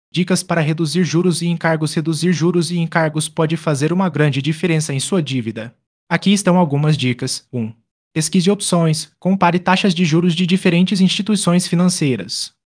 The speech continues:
Dois, pague em dia. Isso ajuda a evitar encargos adicionais. Três, considere a portabilidade. Mude sua dívida para um banco que ofereça melhores condições. Ação, resultado esperado. Pesquisar taxas de juros,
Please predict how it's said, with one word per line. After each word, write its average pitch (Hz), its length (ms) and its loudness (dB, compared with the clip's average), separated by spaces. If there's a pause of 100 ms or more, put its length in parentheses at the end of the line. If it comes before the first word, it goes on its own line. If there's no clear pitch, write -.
Dois, 143 400 2 (280)
pague 175 200 0
em 180 80 4
dia. 127 320 -2 (180)
Isso 180 220 0
ajuda 175 260 2
a 196 60 2
evitar 170 300 0
encargos 156 440 0
adicionais. 156 840 -4 (340)
Três, 160 480 4 (260)
considere 165 480 2
a 165 40 2
portabilidade. 160 880 0 (120)
Mude 170 260 2
sua 185 180 2
dívida 170 340 2
para 165 160 0
um 160 100 4
banco 165 340 2
que 196 120 0
ofereça 156 400 0
melhores 143 460 2
condições. 160 880 -2 (340)
Ação, 135 460 -2 (120)
resultado 180 500 -2
esperado. 175 460 0
Pesquisar 175 540 -2
taxas 180 320 0
de 143 100 2
juros, 127 520 -6